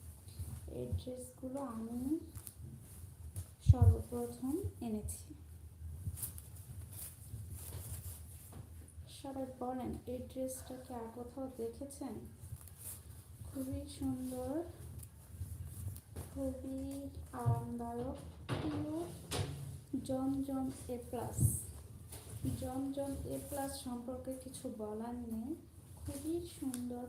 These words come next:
কোয়ালিটির কাপড়। এটা হচ্ছে স্লিপসের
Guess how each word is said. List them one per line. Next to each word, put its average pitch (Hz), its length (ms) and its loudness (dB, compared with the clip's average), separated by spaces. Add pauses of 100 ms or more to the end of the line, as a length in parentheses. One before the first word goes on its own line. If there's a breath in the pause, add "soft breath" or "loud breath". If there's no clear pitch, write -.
কোয়ালিটির 220 580 -4
কাপড়। 240 400 -6 (3250)
এটা 262 200 -2 (100)
হচ্ছে 247 500 -2 (3250)
স্লিপসের 254 680 -2